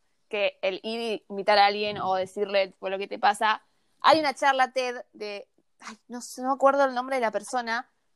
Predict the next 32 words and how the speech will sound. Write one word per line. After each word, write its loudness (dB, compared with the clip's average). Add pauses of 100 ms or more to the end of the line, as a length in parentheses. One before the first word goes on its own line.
pero 2 (200)
en -10
el, -12 (140)
en -6
un -8
episodio -2
de -4
Rose's -2
Tips, -8
que -6 (260)
escri-, -4
que 0
ya 8
les, 4
les 0
mandé, 4 (140)
subí 4
a 4
Instagram -8
varias -8
cosas -10
de -4
eso, 2 (440)
en 0
un 2
podcast 2 (340)
de -10
Rosy -8
Tips -8
que -4
se -8
llama, -4